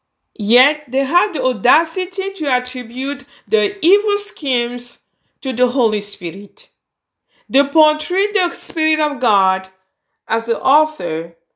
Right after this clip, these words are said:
of their craftiness. This is an utter blasphemy against the Holy Spirit, a sin that can never be forgiven by the Lord.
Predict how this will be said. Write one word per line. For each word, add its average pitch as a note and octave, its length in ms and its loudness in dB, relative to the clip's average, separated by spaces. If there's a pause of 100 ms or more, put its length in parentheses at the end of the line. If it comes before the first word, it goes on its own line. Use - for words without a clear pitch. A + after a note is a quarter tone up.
(160)
of F3 180 -4
their F3+ 140 -2
craftiness. F#3+ 1120 -4 (1000)
This D4+ 320 2
is A4+ 180 6
an B3+ 360 -2
utter E4+ 480 0
blasphemy B3 1040 0 (520)
against A3 560 2
the A3 100 0
Holy A3+ 300 0
Spirit, F3 600 -8 (540)
a C4 180 4
sin F#4 400 -4
that E4+ 200 2
can D#4 280 -2
never E4+ 300 0
be D#4+ 120 0
forgiven B3 640 -2
by A3+ 160 2
the G#3+ 160 0
Lord. G#3+ 500 0